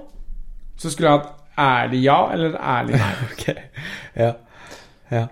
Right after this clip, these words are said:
Speaker 1: Så det k-, var jo noen ganger jeg spurte meg selv, «Er du ferdig nå?», så fikk jeg ja, og så var det sånn, «Er du helt ærlig?», og så var det, «Nei.» Ok, da må du sykle litt til.
Speaker 2: Ja.
Speaker 1: Og så spør du deg spørsmål når du har syklet en gang opp, og så er du nede.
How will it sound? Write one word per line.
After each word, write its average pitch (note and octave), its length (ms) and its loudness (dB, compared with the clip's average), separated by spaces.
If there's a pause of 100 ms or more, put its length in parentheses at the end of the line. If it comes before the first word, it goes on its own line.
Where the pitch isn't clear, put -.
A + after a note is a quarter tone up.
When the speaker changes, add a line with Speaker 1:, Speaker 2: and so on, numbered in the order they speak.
(220)
Speaker 1:
Så - 240 -4
det F3+ 140 4 (160)
k-, - 100 -20 (120)
var D#3 200 6
jo G3 140 6
noen F3 100 6
ganger C#3 300 6
jeg C#3 240 4
spurte C3 340 -2
meg A#2+ 100 0
selv, B2 220 2
«Er A#2+ 100 2
du B2 80 0
ferdig B2+ 440 2
nå?», C3+ 120 4 (200)
så C3 180 -6
fikk B2+ 160 -2
jeg B2+ 140 6
ja, B2+ 100 8 (220)
og - 180 -6
så B2 80 0
var B2 140 4
det B2 80 0
sånn, A#2+ 180 -2 (140)
«Er B2 180 0
du C3 80 4
helt B2+ 320 2
ærlig?», C3+ 400 4
og B2+ 80 0
så B2+ 140 0
var B2+ 160 4
det, B2+ 100 2
«Nei.» C#3 260 4 (680)
Ok, C#3+ 240 6 (320)
da F3 160 10 (300)
må A3+ 160 4
du B3+ 80 2
sykle B3+ 260 6
litt - 80 2
til. G#2 160 2 (240)
Speaker 2:
Ja. G2 160 4 (640)
Speaker 1:
Og D#3+ 140 0
så F3 120 0
spør E3 240 2
du D3 80 4
deg E3+ 160 6
spørsmål C3 560 -2 (240)
når C3+ 180 2
du B2+ 80 2
har B2 240 4
syklet A#2 320 -6
en A#2 80 -4
gang A2 160 -6
opp, - 240 -8
og A2+ 80 -6
så A#2 80 -2
er A#2 80 -2
du A#2 80 -2
nede. - 300 -6